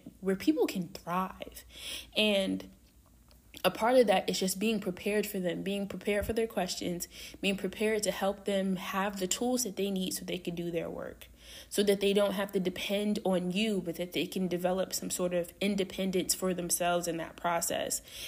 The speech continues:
And whether you own, whether you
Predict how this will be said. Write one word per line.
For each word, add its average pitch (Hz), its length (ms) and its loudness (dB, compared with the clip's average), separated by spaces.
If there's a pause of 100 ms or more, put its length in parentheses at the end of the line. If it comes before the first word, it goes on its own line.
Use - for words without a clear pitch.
(160)
And 175 440 4 (400)
whether 214 320 4
you 190 440 0 (120)
own, 208 380 -2
whether 220 300 6
you 240 240 2